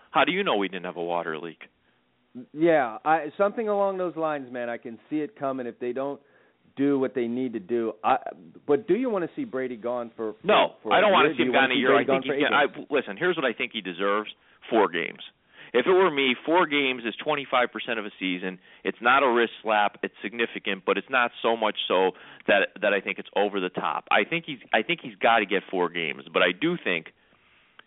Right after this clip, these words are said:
Speaker 1: up, if it's beyond four games, if it's eight, I think he'll end up at four anyway 'cause I think he'll appeal it. If it's sixteen, he may end up at eight. I think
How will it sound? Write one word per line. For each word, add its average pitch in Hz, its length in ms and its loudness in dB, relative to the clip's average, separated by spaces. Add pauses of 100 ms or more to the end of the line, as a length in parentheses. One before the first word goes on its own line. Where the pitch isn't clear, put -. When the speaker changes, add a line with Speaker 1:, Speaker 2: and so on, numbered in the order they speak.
(300)
Speaker 1:
up, 139 140 4 (160)
if 101 240 -2
it's 110 160 -6
beyond 135 500 -2
four 98 220 0
games, 76 360 -10
if 92 120 -10
it's 98 180 -8
eight, 117 360 -4
I 92 140 -4
think 107 180 -12
he'll 98 180 -6
end 98 80 -4
up 95 140 -4
at 87 120 -8
four 92 240 -2
anyway 92 320 -6
'cause - 120 -14
I 80 80 -6
think 90 180 -12
he'll 82 140 -6
appeal 76 340 -10
it. - 80 -18 (300)
If 87 100 4
it's 92 180 0
sixteen, 110 460 0
he 95 60 -4
may 87 180 2
end 85 100 0
up 82 120 0
at 80 100 2
eight. 78 240 0
I 113 160 4
think - 200 -4